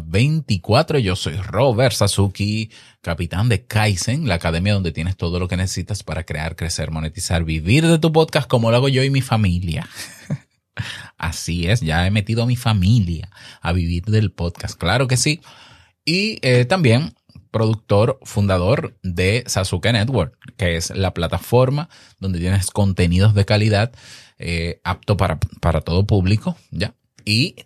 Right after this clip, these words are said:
de la plataforma que te voy a hablar, aunque hablé el lunes como lanzamiento, porque el lanzamiento apenas fue hace ve-, cuarenta y ocho horas, en el episodio de hoy te voy a hablar de cómo lo monté. O sea, paso por paso, qué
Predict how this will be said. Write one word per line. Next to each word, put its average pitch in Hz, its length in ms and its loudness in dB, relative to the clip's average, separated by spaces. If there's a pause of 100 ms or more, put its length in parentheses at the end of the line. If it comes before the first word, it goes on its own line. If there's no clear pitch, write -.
de 101 340 0
la 95 240 0
plataforma 104 460 -2
que 160 80 -2
te 127 80 -2
voy 117 200 0
a 127 60 4
hablar, 131 440 2
aunque 98 320 -2
hablé 101 320 2
el 147 140 4
lunes 147 540 2 (140)
como 101 240 -2
lanzamiento, 131 600 -2
porque 110 220 -6
el 90 80 -4
lanzamiento 90 440 -6
apenas 95 360 -8
fue 107 240 -2
hace 104 340 0
ve-, 104 260 -2
cuarenta 98 440 0
y 101 60 2
ocho 120 240 2
horas, 110 520 -2 (680)
en 107 140 2
el 104 120 4
episodio 160 560 -2
de 135 100 2
hoy 92 260 -2 (460)
te 113 80 0
voy 117 120 2
a 123 40 4
hablar 131 240 -2
de 123 120 0
cómo 190 280 2
lo 131 80 4
monté. 90 380 -4 (500)
O - 100 -20
sea, 85 220 -6
paso 113 260 2
por 139 180 2
paso, 139 460 0 (840)
qué 113 260 0